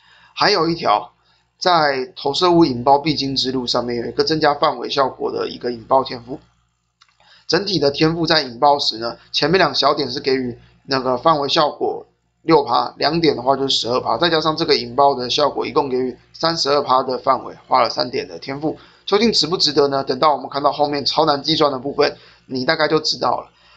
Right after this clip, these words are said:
好的，那我们前面听完这些要计算的条件非常多，你想想看，天雷蜘蛛这个技能，啊，一大堆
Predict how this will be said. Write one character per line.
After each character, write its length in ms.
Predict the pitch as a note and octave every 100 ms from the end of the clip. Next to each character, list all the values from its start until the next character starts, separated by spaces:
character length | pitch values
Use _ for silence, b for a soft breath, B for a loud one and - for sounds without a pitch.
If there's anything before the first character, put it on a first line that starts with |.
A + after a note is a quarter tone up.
| b
好 140 | -
的， 140 | F3+ A3+
那 160 | A#3
我 40 | G3
们 120 | D#3
前 120 | D3+
面 140 | E3+ F3
听 180 | F#3+
完 160 | F3+ D3+
这 80 | E3+
些 160 | E3
要 140 | D#3+ D#3+
计 160 | E3+
算 160 | D#3 D3+
的 80 | C3
条 180 | A#2+ C3+
件 220 | D3 C3+
非 100 | D#3+
常 240 | D3 B2+
多， 200 | B2+ C3+
你 80 | B2+
想 80 | C3+
想 80 | C3+
看， 120 | C3+
天 200 | E3 E3+
雷 100 | D#3
蜘 160 | D#3
蛛 100 | D3+
这 120 | D3+ D3+
个 100 | C#3+
技 240 | C#3+ C3+
能， 100 | A2 - b b b -
啊， 320 | A#2 A#2+ A#2
一 60 |
大 220 | - E3 D3+
堆 220 | D3